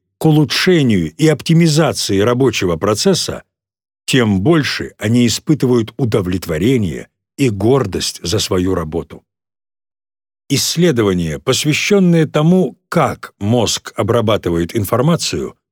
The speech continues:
утверждают, чтобы видеть вещи по-новому, то есть подходить к ним творчески, необходимо постоянно обстреливать мозг информацией, с которой он прежде не сталкивался.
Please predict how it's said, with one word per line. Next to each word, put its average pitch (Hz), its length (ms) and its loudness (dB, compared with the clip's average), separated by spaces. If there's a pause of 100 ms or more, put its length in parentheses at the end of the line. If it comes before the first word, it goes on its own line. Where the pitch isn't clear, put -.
(120)
утверждают, 120 800 -2 (680)
чтобы 151 460 0
видеть 147 400 2
вещи 127 480 0
по-новому, 104 800 0 (480)
то 139 140 4
есть 131 320 -2
подходить 151 580 0
к - 80 -12
ним 131 340 2
творчески, - 880 -2 (540)
необходимо 131 920 0
постоянно 107 1080 -2
обстреливать 131 1120 0
мозг 120 640 0
информацией, 110 960 -2 (380)
с - 160 -6
которой 147 520 2
он 117 260 0
прежде 131 440 0
не 131 140 0
сталкивался. 71 840 -8